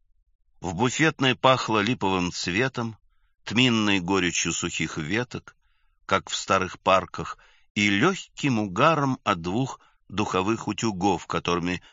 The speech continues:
попеременно гладила Лариса Фёдоровна, ставя то один, то другой в вытяжную трубу, чтобы они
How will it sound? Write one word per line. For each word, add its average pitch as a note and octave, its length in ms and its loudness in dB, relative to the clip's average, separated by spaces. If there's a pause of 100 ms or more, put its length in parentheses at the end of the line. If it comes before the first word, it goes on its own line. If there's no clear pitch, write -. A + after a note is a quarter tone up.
(120)
попеременно G2 720 0
гладила D#2+ 600 0 (260)
Лариса E2 420 -4
Фёдоровна, - 600 -12 (280)
ставя F2+ 420 2
то D#2+ 180 -2
один, A2+ 320 0
то E2 140 -2
другой F2 420 0 (240)
в F2 100 0
вытяжную G#2 640 0
трубу, G#2+ 520 0 (240)
чтобы E2+ 300 -2
они E2 260 -4